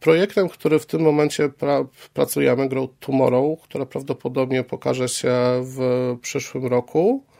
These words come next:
e, pracujemy trzy lata. Jest to najdłuższy proces developmentu, który, który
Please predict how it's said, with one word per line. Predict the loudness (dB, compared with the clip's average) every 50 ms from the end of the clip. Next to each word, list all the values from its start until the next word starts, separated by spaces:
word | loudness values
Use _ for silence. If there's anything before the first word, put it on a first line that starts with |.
| -20 -20 -6
e, | -2 0 2 4 4 4 4 2 2 0 -4 -8 _ _ _ _
pracujemy | -4 -4 -4 -4 -2 -2 2 2 2 2 0 -2
trzy | -4 -8 -8 -4 0 0 2 4
lata. | 4 2 0 0 -4 -6 -8 -8 -12 -20 -20 -20 -20 -20 -20 -20 -20 -20 -20 -20 _ _ -6
Jest | -2 0 0 0 0 -2
to | -2
najdłuższy | 0 0 0 0 0 -2 -4 -6 -4 -2 -2 -2 0 -2 -2 -4
proces | -2 -2 -2 -2 -2 -6 -4 -4
developmentu, | -4 -4 -2 -4 -4 -6 -6 -6 -4 -4 -4 -4 -6 -8 -12
który, | -12 _ -8 -4 0 0 2 2 2 0 -2 -4 -6 -10 -14
który | -20 -8 -4 -4 0 0 0